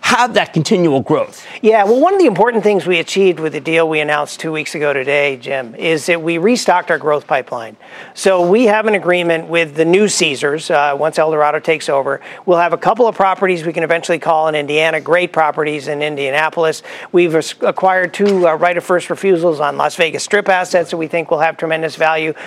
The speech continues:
Speaker 2: So we've got a growth pipeline going forward in gaming we're very excited about. And then the day will come when we will go outside of gaming and think that we will be able to capitalize, much like E P R has,
Speaker 1: Because that
Speaker 2: on
Speaker 1: Top Golf is a good outfit.
Speaker 2: Oh, it, they've done phenomenally well.
Speaker 1: Right.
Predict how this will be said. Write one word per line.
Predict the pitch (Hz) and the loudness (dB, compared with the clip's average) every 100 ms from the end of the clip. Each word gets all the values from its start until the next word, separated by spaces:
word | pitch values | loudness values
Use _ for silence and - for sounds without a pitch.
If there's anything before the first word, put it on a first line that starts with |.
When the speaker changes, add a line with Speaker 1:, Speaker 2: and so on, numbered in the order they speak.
| - | -4
Speaker 2:
So | 185 | 2
we've | 208 180 | 2 4
got | 233 320 | 2 2
a | |
growth | 185 196 196 | 2 2 2
pipeline | 190 180 180 175 | 0 0 0 -2
going | 160 160 156 | 0 -2 -2
forward | 165 160 | 0 0
in | 151 | 0
gaming | 139 165 180 180 | -2 0 0 0
we're | 175 | 2
very | 170 175 | 2 0
excited | 170 - 175 180 | 0 0 2 2
about. | 180 180 185 - - | 2 2 -2 -12 0
And | 214 | 2
then | 254 285 | 4 4
the | |
day | 254 294 | 2 2
will | 269 247 | 2 2
come | 240 254 233 | 2 0 2
when | 196 | 2
we | 208 | 2
will | 220 202 | 2 2
go | 185 202 | 2 2
outside | 190 196 170 160 | 2 0 -2 -2
of | 143 | -4
gaming | 156 151 156 | -4 -4 -4
and | 156 156 | -6 -2
think | 175 165 196 - - - | -4 -4 -14 -16 -16 -4
that | 180 214 | 0 2
we | 196 233 | 4 4
will | 214 | 4
be | 190 | 4
able | 190 175 | 2 0
to | |
capitalize, | 170 170 180 185 165 160 | 0 0 0 0 0 2
much | 202 226 | 0 2
like | 226 190 | 0 2
E | 202 | -2
P | 185 175 | 2 2
R | 180 185 | 4 2
has, | 147 151 151 - | 0 0 0 -2
Speaker 1:
Because | 160 190 | -2 -2
that | 160 190 | 0 0
Speaker 2:
on | 185 | 2
Speaker 1:
Top | 196 - | 0 -2
Golf | - 175 381 - | -2 -2 -2 -2
is | 381 147 | -2 -2
a | |
good | 113 135 92 | -4 -6 -6
outfit. | 85 85 - 98 | -8 -8 -10 -4
Speaker 2:
Oh, | 196 170 | 0 2
it, | 151 - | 2 -2
they've | 185 151 147 | -6 -2 -4
done | 135 143 | -2 -6
phenomenally | - 151 147 139 135 123 | -6 -2 -2 -2 -6 -6
well. | 117 | -8
Speaker 1:
Right. | 107 | -10